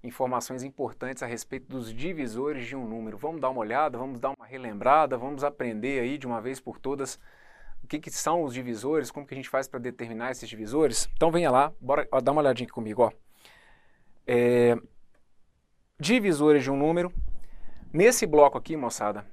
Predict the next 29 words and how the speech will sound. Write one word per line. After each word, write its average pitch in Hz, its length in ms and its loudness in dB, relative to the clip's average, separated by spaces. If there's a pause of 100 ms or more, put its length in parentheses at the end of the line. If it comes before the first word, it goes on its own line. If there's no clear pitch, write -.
(140)
a 117 80 -4
gente 135 160 -6
vai 156 120 2
trabalhar 139 480 6
com 147 320 -6
noções 151 440 -2
iniciais, 151 600 0
tá 107 100 -4
bom? 175 260 8 (640)
Vou - 80 -8
começar 123 380 6
a 180 40 8
mostrar 185 460 6
pra 208 100 2
vocês 175 380 0
algumas 165 280 2
ideias. 113 560 2
Então 202 240 4
aqui 160 400 0 (140)
é 151 80 -4
importante 147 560 0
que - 60 -14
vocês 156 260 -4
entendam 120 340 -6
o 143 40 -4
seguinte. 131 420 -6 (560)
Se - 160 8
a 214 80 12
divisão 180 640 2